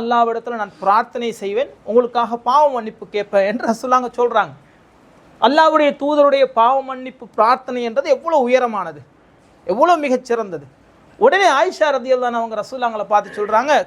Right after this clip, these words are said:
"நான் எங்க மௌத்தா போகணும்னு நீங்க பார்த்துக்கிட்டே இருக்கிறீங்க மத்த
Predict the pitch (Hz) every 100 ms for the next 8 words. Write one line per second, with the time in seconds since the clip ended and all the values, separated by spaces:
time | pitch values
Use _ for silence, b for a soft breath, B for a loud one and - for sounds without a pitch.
0 | - - b b b b 196 202 220 254
1 | 277 277 294 226 254 - 262 262 247 262
2 | 254 226 226 214 220 220 240 226 220 208
3 | 247 208 190 220